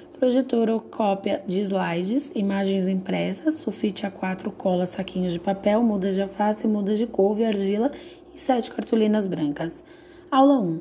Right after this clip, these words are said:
Recepção das crianças. O professor passará um slide,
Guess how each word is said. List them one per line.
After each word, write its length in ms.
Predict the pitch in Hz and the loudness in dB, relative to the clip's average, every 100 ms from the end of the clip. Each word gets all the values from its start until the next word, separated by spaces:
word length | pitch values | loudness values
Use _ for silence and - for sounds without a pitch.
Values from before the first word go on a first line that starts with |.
| - | -6
Recepção 480 | 240 214 - - 233 | -6 -2 -4 -4 -4
das 180 | 233 - | -4 -2
crianças. 640 | 285 277 160 160 170 - - - - | 0 0 0 -4 -8 -10 -16 -20 -8
O 80 | - | -6
professor 480 | 190 202 202 190 208 | 0 0 0 0 0
passará 440 | 196 190 185 180 | 2 0 2 0
um 100 | 180 | 0
slide, 580 | 175 190 196 190 180 190 | 0 2 2 0 -2 -8